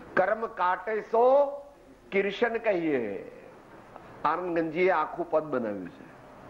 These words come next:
"આતમ રમે રમે સો રામ, સ્વરૂપ કો પરશે સો પારસ,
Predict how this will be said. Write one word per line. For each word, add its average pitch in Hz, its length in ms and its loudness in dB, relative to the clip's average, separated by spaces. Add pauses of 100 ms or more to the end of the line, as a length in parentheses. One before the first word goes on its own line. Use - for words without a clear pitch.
(840)
"આતમ 180 460 0
રમે 185 480 0
રમે 190 340 0
સો 196 200 2
રામ, 170 580 2 (520)
સ્વરૂપ 180 300 4
કો - 520 0
પરશે 190 440 2
સો 185 340 0 (180)
પારસ, 180 460 4